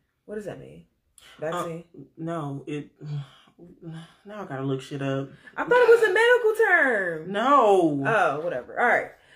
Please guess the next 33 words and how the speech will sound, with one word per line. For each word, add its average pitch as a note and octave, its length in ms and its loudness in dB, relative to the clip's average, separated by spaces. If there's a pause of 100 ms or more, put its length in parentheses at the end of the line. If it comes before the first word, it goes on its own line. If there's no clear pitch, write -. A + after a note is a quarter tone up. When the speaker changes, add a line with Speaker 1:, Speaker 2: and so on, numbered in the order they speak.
(400)
Speaker 1:
If B3 220 6
Pfizer F4+ 420 2
shot C4+ 400 -2
is A3+ 100 0
granted A3+ 420 -2
an G3+ 120 -4
emergency G#3 1080 -6 (280)
use G#3 380 -8
authorization F3+ 1000 -2
or E3 280 2
U-, F#3 600 -12
E A#3+ 280 0
U G#3+ 320 -6
A, E3+ 500 2
the E3+ 80 -2
immunizations F#3 840 -6
which E3+ 220 -8
are D#3+ 100 -2
administered E3+ 540 -6
in C3+ 120 -10
two F4+ 240 2
doses, G3 680 -2 (520)
about F3+ 320 -2
three G#3+ 160 -4
weeks G#3 240 -8
apart, F3+ 500 -2
could G3 120 -6
start F#3+ 340 -4
as F3+ 140 -4
soon G3 260 -10
as E3+ 160 -10
next D3 280 -8
week. A3+ 500 -8